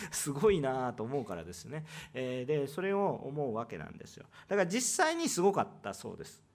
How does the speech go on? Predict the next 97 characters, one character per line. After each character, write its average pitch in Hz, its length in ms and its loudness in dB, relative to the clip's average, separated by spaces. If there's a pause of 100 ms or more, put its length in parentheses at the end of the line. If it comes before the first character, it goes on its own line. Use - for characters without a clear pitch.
(420)
で、 170 120 0
今 285 240 4
な 233 180 8
ん-、 254 140 -4
今 254 240 4
何 214 280 6
に 262 80 0
も 262 100 6
残 254 200 8
っ - 80 -2
て 185 80 4
ま 147 120 4
せ 151 120 0
ん 120 80 0
ね 131 120 0
っ 120 40 -4
て 120 100 -8
い 107 40 0
う 107 40 -2
話 107 260 -4
な 95 80 -10
ん - 40 -10
で 82 40 -16
す - 80 -18
よ - 60 -14
ね。 87 80 -14 (360)
今 151 200 -2 (120)
そ 120 140 -8
れ 131 60 -4
は 127 80 -4
ま 131 80 -4
あ 120 40 -8
崩 123 440 -6
れ 117 260 -6
去 117 160 -6
り 107 120 -4
ま 120 160 -2
す - 120 -8
と、 80 120 -14 (340)
主 - 160 -8
が 110 100 0
言 110 120 0
わ 120 60 2
れ 117 80 0
た 113 120 0
通 113 160 -2
り 90 100 -4
崩 113 280 -2
れ 120 60 4
去 127 160 -2
っ 120 40 -2
て - 200 -8
し - 180 -6
ま 92 100 -4
っ 90 40 -8 (100)
た 92 80 -4
わ 95 100 -4
け 90 100 -6
な 78 100 -2
ん 76 60 -4
で 76 80 -4
す - 80 -12
け - 100 -10
れ - 80 -10
ど - 80 -12
も。 107 240 -6 (1600)
で、 127 460 4 (1160)
で、 123 100 0
こ 156 120 0
こ 233 120 8
で 254 160 8
私 202 260 6
た 220 80 2
ち 170 100 0
が 151 300 8
本 165 100 2
当 180 120 0
に 175 80 0
覚 165 280 4
え 196 60 2
た 214 220 4
い 151 100 0
と 147 80 -2
い 139 40 2
う 120 40 2
こ 131 80 0
と 127 320 0
が 123 100 0
あ 143 60 4
る 175 80 -2
ん - 40 -2
で 110 100 -2
す - 80 -10
よ 107 80 -6
ね。 123 240 -8
ま 175 180 2
あ、 147 100 -2